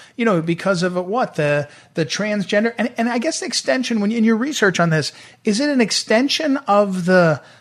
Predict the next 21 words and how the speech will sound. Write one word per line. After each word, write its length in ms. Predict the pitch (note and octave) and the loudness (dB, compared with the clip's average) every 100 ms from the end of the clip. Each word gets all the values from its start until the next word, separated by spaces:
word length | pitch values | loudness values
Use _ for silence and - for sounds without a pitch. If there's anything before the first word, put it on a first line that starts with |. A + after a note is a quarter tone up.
| _ | _
the 340 | - D#3+ D3+ C#3 | 2 4 4 2
gay 180 | E3 F3+ | 2 4
rights 340 | E3+ A#3 - | 4 2 0
movement, 400 | E4+ D#4+ F4+ F4 | -2 -2 -2 -2
is 140 | G#3 D3 | -2 0
an 60 | |
extension 600 | D#3 - F3+ G3 - A#3 | -2 -2 0 0 0 0
of 220 | G3+ F3 | 0 0
the 340 | D#3+ E3 D3+ C#3 | 2 4 4 2
far 340 | - F#3+ G3 G3 | 0 2 4 4
left 360 | F3+ G3+ - | 2 0 0
on 240 | F#3+ E3+ D#3+ | 2 4 2
abortion? 600 | C3 D3 G#3 - C#4+ A#3+ | 0 0 2 0 0 2
Where, 180 | B3 - - - | 2 0 -18 -4
where, 260 | G3 D#4 - | -2 0 -2
how 180 | - | 0
does 180 | E4 E4 | 2 0
it 160 | D#4 - | -2 -6
carry 480 | - B3 A#3+ C4 A3 | -4 -2 -2 0 0
the 140 | F#3 | 0
day? 520 | E3+ F#3 C4 F#3 E3+ | 0 0 2 0 -2